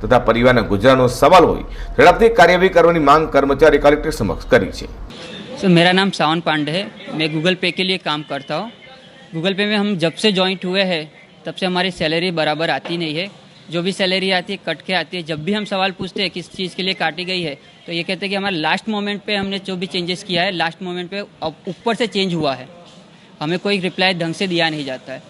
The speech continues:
Speaker 2: अभी लॉकडाउन के टाइम पे भी हमें सैलरी नहीं दिया गया, फेक ऑनबोर्डिंग का चार्जेस जो है गलत काट करके दिया के, करके दिया गया हुआ है हमें।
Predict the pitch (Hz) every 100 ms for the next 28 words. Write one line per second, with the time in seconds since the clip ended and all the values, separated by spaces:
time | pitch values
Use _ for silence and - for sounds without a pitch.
0 | - - - 165 175 180 185 196 196 196
1 | 190 180 202 196 196 180 165 175 180 180
2 | 170 175 165 165 170 - - - - 196
3 | 196 202 190 185 185 190 190 - 170 170
4 | 175 185 190 165 160 165 180 156 180 160
5 | 160 156 160 151 156 151 165 156 160 151
6 | 151 147 147 147 147 147 147 165